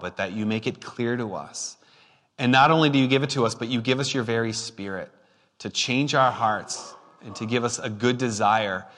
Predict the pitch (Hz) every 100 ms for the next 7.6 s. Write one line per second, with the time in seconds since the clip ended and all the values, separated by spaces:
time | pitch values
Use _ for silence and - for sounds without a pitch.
0 | - _ - - 123 117 135 143 139 143
1 | 143 120 117 127 113 107 110 95 95 -
2 | 123 107 135 113 120 131 135 131 113 113
3 | 110 - 107 95 - 113 107 95 101 117
4 | 120 98 - - 85 - 92 82 90 82
5 | 87 113 101 - - - - _ - 120
6 | 123 - 151 143 127 113 117 - - 131
7 | 165 143 113 117 110 101